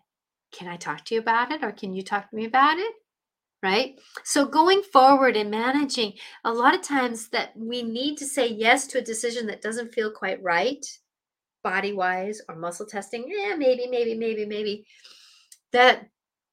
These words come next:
as we go forward, because we need to get our foot in the door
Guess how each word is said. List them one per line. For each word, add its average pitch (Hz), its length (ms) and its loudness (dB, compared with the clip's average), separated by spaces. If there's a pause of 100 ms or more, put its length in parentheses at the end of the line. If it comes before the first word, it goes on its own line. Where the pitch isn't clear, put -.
(840)
as 220 220 -2
we 247 100 -4
go 226 180 0
forward, 285 360 -2
because 220 320 -10
we 226 100 -4
need 240 160 -2
to 262 60 -4
get 240 180 0
our 196 120 0
foot 262 300 0
in 262 140 0
the 208 100 -2
door 226 720 0